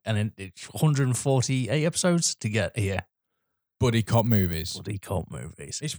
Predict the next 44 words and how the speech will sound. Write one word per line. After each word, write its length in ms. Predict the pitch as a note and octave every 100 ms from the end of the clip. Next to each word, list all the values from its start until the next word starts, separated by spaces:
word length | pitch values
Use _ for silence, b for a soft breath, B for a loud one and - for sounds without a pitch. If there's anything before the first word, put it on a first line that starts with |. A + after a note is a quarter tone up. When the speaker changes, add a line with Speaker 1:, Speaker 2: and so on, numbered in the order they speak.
| D3+
Speaker 2:
it's 180 | C3 D3+
a 100 | E3
beloved, 580 | D3+ D3+ D3+ D#3 C#3+ - - _ _ _
you 200 | G#2+ A#2
know, 140 | F2
franchise, 640 | G2 C#3+ C#3 B2+ A#2 G#2 G#2
or, 80 | A#2 A2+ A2 A2+
or, 60 |
sorry, 360 | A2 B2 G2+ F2+
uh, 200 | G#2+ G#2 G2
genre 480 | A2 B2+ A2+ G2+ G2
and 300 | - G#2 G2 b b b -
subgenre 640 | E3 D3 B2 G#2+ G2 F#2+
in 80 | G2
film, 360 | - F2+ F2 F#2+
and 120 | G#2+
that 140 | G#2+ F#2+
is 140 | G2+
the 80 | A2
buddy 180 | D3 A2
cop. 220 | - - - _
Speaker 1:
The 140 | - C3+
genre 240 | E3+ F3
that 120 | D3+ C#3
keeps 200 | D#3+ C#3+
on 80 |
giving. 220 | D3 F3+ E3
You'll, 180 | C3 A#2+
you'll 160 | C#3+
always 220 | E3 F#3 -
have 200 | F#3+ G3
them, 160 | B2+
and 80 | A2+
then, 160 | A#2+ A#2 B B _
he, 160 | C3+
you 120 | C#3+ C3+
know, 120 | B2+
cops 560 | C#3+ D#3 D3+ - - - -
started 320 | - - E3 D3+
off 120 | -
in 60 | D#3
the 80 | C#3+
eighties 300 | E3 C#3+ C3
as 240 | B2 A2